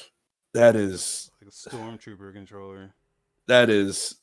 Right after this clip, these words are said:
Speaker 1: <laughs> this is something. Uh, I'm so sorry. <laughs> We're gonna go on to the next story. We're like, "Arr!"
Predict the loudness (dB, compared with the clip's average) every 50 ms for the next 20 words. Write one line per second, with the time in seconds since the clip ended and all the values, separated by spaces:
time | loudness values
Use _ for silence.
0 | -20 -14 _ -6 -4 -4 -4 -6 -10 -16 -16 -16 -14 -14 -12 -12 -10 -10 -10 -10
1 | -8 -6 -4 -2 -2 -2 -2 -6 _ -4 -4 -4 -4 -6 _ _ _ _ _ _
2 | _ _ _ _ _ _ _ _ _ _ _ _ _ _ _ _ _ _ _ _
3 | _ _ _ _ _ _ _ _ _ _ _ _ _ 2 4 6 6 6 6 6
4 | 4 4 2 2 0 0 0 2 2 2 2 0 -2 -8 -8 -4 0 2 2 2
5 | 0 0 0 2 2 2 2 2 0 -2 -6 -8 -10 -12 -10 -10 -10 -4 0 0
6 | 2 2 2 2 2 4 6 6 6 6 4 4 4 4 6 6 4 4 2 0
7 | 0 2 4 4 4 4 4 4 6 8 8 8 6 4 2 -4 -12 -10 0 4
8 | 6 8 8 8 8 8 6 4